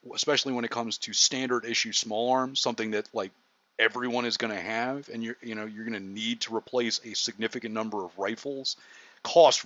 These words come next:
really gets in the way, and complexity gets in the way. And so you've seen that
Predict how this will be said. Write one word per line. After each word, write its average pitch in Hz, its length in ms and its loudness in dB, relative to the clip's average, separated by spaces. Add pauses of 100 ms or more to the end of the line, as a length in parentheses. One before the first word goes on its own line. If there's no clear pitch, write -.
really 123 280 4
gets 107 280 -2
in 104 80 -6
the 101 80 -4
way, 107 480 -2 (180)
and 117 220 -4
complexity 113 640 0
gets 98 240 -4
in 98 80 -10
the 98 80 -8
way. 104 440 -2
And 110 140 -8
so 127 140 -2
you've 120 180 -2
seen 123 380 2
that 113 180 4